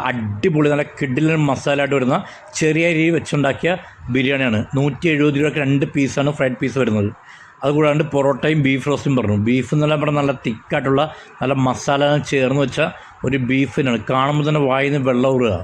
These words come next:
ഇവിടെ ഏറ്റവും കൂടുതൽ മൂവിങ് ആവുന്നത് പേര് പോലെ പുട്ടാണ് ഏറ്റവും കൂടുതൽ മൂവിങ്. വൈകുന്നേര സമയത്ത് ഏറ്റവും കൂടുതൽ പുട്ട് മൂവിങ് ആവുന്നത്. ഞങ്ങളൊരു പുട്ടും കൂടി ഓർഡർ ചെയ്തു. പിന്നെ പുട്ട് പറയണ്ടല്ലോ, സംഭവം ഒരേ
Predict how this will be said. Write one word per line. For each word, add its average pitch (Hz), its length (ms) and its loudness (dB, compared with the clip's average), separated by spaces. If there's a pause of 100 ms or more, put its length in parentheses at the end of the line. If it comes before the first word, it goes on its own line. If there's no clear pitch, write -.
(840)
ഇവിടെ 151 220 2
ഏറ്റവും 170 240 -2
കൂടുതൽ 170 200 4 (140)
മൂവിങ് 156 420 2
ആവുന്നത് 151 320 2 (320)
പേര് 143 380 2
പോലെ 127 260 2 (260)
പുട്ടാണ് 139 580 -2
ഏറ്റവും 135 180 -2
കൂടുതൽ 135 240 2
മൂവിങ്. 127 320 2 (100)
വൈകുന്നേര 139 420 0 (100)
സമയത്ത് 131 320 0
ഏറ്റവും 127 180 -2
കൂടുതൽ 131 260 -2
പുട്ട് 120 280 -2 (400)
മൂവിങ് 131 340 0
ആവുന്നത്. 120 260 2 (160)
ഞങ്ങളൊരു 131 360 0
പുട്ടും 135 320 -2
കൂടി 151 160 0 (480)
ഓർഡർ 139 220 0
ചെയ്തു. 139 180 4 (320)
പിന്നെ 123 260 0
പുട്ട് 147 300 -4
പറയണ്ടല്ലോ, 156 440 0 (560)
സംഭവം 135 300 2
ഒരേ 143 120 0